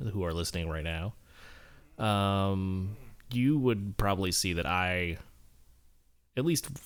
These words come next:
what I said at the time was, like, that the, obviously the third one was the, the best one. Um, and, uh, but since then, you know, wha-, as I rewatch them, which I do every, you know,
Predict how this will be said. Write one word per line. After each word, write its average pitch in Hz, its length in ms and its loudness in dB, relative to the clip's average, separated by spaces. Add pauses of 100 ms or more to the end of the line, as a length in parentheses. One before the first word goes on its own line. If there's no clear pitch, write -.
what 107 480 -2
I 95 80 4
said 117 240 4
at 92 80 0
the 87 60 0
time 78 380 -4
was, 69 340 -2
like, 71 240 -4 (580)
that 90 280 -2
the, - 120 -6
obviously 90 380 -4
the 92 160 -8
third 175 260 2
one 85 320 -2
was 90 260 -4 (120)
the, 50 360 -6 (200)
the 101 60 -2
best - 260 -4
one. - 220 -8 (1300)
Um, 85 720 0 (680)
and, 104 600 -2
uh, 95 540 0
but 107 140 -2
since 208 280 0
then, 90 380 0 (520)
you 104 80 -2
know, 95 200 0
wha-, 95 380 -2
as 98 220 0
I 95 120 0
rewatch 87 480 -2
them, 101 180 -4
which 147 140 -2
I 160 40 -2
do 98 220 0
every, 78 380 -4 (280)
you 110 100 -6
know, 78 240 -6